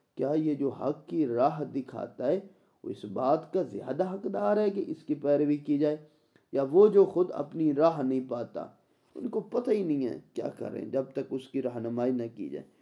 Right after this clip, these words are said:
तुम्हें क्या हो गया है, तुम कैसे फैसले कर रहे हो? मुझे अपनी ज़िंदगी की कसम है, इक़्तिदार की ऊँटनी हमल से है, नतीजा ज़ाहिर होने का इंतज़ार है। यानी बीवी ने फिर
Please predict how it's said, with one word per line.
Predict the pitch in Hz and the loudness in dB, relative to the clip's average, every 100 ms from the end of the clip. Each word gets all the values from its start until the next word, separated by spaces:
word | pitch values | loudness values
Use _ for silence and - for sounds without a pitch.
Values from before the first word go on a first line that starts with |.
| _ _ - | _ _ -6
तुम्हें | 247 202 - | -2 0 4
क्या | 180 | 4
हो | 139 113 | 4 0
गया | 104 110 - | 0 -2 -4
है, | 147 | -8
तुम | 147 156 | -12 -10
कैसे | 165 185 139 | -6 -6 -6
फैसले | 120 123 123 110 107 | -2 -2 -2 -4 -6
कर | 110 110 | -6 -6
रहे | 87 | -8
हो? | 85 _ _ _ - | -8 _ _ _ -4
मुझे | 147 170 175 | 2 6 8
अपनी | 170 170 160 | 6 4 4
ज़िंदगी | 151 165 156 165 175 196 | 4 0 2 2 2 -2
की | 190 156 | -2 -4
कसम | 170 196 143 120 | -2 -2 -2 -2
है, | 120 120 _ _ _ _ _ - | -4 -8 _ _ _ _ _ -8
इक़्तिदार | 127 - 123 123 135 151 165 | -8 -4 -2 2 6 6 4
की | 165 | 2
ऊँटनी | 165 165 - 160 147 | 2 0 -2 -4 -4
हमल | - 135 143 | -6 -6 -6
से | 147 123 | -6 -8
है, | 113 - - _ _ _ _ - - | -8 -10 -12 _ _ _ _ -20 -8
नतीजा | 127 131 139 139 147 127 | -4 -4 -2 -2 0 0
ज़ाहिर | 127 143 131 | 0 0 0
होने | 120 113 127 | -2 -4 -6
का | 127 120 | -6 -10
इंतज़ार | - - 92 - - | -10 -12 -12 -12 -14
है। | - - _ _ _ _ _ | -20 -20 _ _ _ _ _
यानी | - 120 | -8 -6
बीवी | 123 123 143 | -4 -2 -2
ने | 156 | -4
फिर | 160 180 | -4 -6